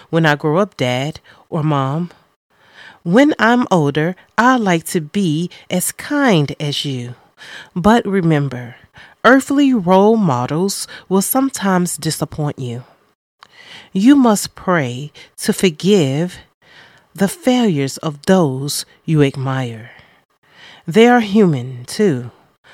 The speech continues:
but it's good to know that Jesus never,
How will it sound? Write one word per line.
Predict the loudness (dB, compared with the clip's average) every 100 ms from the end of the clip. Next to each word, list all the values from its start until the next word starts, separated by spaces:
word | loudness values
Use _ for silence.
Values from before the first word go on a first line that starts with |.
| -20 -14
but | 0 0 0 -6 -20 -20 -20 -2
it's | 0 0 0
good | 2 2 2 -2
to | 2
know | 2 2 0
that | -6 -8
Jesus | -6 -2 -2 -2 -4 -4
never, | -4 -2 0 0 0 -2 -8 -8